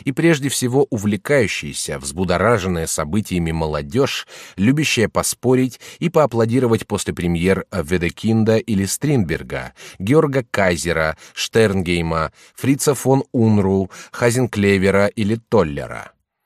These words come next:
Оскар Х Кроге, который и сам был эссеист и писал стихотворные гимны, придавал большое значение моральной функции театра. Со сцены должно воспитывать новое поколение в тех идеалам, которым, казалось,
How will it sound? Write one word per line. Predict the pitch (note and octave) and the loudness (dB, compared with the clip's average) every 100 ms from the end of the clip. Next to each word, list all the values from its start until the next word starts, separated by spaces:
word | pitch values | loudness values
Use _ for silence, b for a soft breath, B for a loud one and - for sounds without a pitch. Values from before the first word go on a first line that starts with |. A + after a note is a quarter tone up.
| _ - - | _ -20 0
Оскар | C#3 B2+ - A2+ | 0 2 0 0
Х | - - A#2 G#2+ - | 0 0 0 0 -4
Кроге, | - D3+ B2 D#2+ D2+ - B - | 2 4 2 -2 -6 -8 B -6
который | C3+ D3 D3 | -2 0 -2
и | E3 | -4
сам | - - D3+ A2 | -4 0 2 2
был | F#2 G2 | 0 -2
эссеист | - - - A2 G#2+ E3 - - - - | -6 -6 -4 -2 -2 -2 -6 -10 -10 -6
и | A#2 | -4
писал | A#2 - G#2 | -2 0 -2
стихотворные | - F2+ E2+ E2 D2+ D#2+ | -2 -6 -6 -6 -4 -6
гимны, | D2+ D#2 E3+ F2+ C#2+ C2+ B B B B2 | -4 -2 0 0 -4 -8 B B B -6
придавал | F3+ F#3 F#3 F3 | 0 4 4 6
большое | E3+ - E3+ | 4 2 0
значение | C3 A#2 C#3+ A2 | 0 0 2 4
моральной | G#2 G#2 G#2 G2+ G2 | 4 4 4 4 0
функции | - F2 - F2 | -4 -6 -6 -6
театра. | - C#2+ - - - _ B B B | -4 -6 -6 -14 -18 _ B B B
Со | - - - | -4 0 0
сцены | - - - E3 G2+ D#2+ | -2 -4 2 4 4 0
должно | F2+ G#2 F2 G#2 | 0 0 0 0
воспитывать | G2 F#2 - - B2+ B2 E2+ E2 F#2+ | 0 -2 -4 -4 -2 0 -2 -2 0
новое | F#2+ A2+ F#2+ E2+ | 4 4 4 0
поколение | - - F2 G2+ G2 F2+ | -4 -4 0 2 2 0
в | - | -2
тех | - A#2 - - | -4 -4 -4 -6
идеалам, | F2+ D2+ E2 B2+ A2 C2+ - B B B | -8 -4 -2 2 0 -2 -10 B B B
которым, | C#3+ D#3+ - | 0 2 2
казалось, | - G2 G#2+ A2+ G#2 | 2 0 2 0 -2